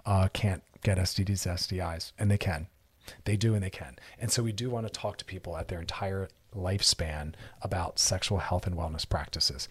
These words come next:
protection, and also precautions, and also ways to really talk about this. This is not a younger person's issue only. And, um,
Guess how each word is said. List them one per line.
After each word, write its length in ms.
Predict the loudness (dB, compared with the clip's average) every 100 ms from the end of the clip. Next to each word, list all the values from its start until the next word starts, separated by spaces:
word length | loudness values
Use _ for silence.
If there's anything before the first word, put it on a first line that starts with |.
| -8
protection, 600 | -2 0 2 4 4 2 -2 -2
and 280 | 2 2
also 460 | 0 0 2 2 0 -2
precautions, 600 | -2 -2 -2 -4 -4 -6 -12 -6
and 100 | 2
also 240 | 2 2
ways 280 | 2 2 0
to 100 | -2
really 160 | -4 -6
talk 240 | -4 -6
about 220 | -6 -8 -10
this. 280 | -8 -8 -8 -16 -6
This 140 | -2 0
is 120 | 0
not 260 | 0 -2
a 60 | -2
younger 300 | -4 -4 -4
person's 540 | -2 0 4 4 4 -2 0
issue 320 | 2 4 4
only. 400 | 4 4 4 4 0 -12 -16 -18 -20 -10
And, 420 | -4 -2 0 -2 -4
um, 600 | -4 -2 -2 -2 -4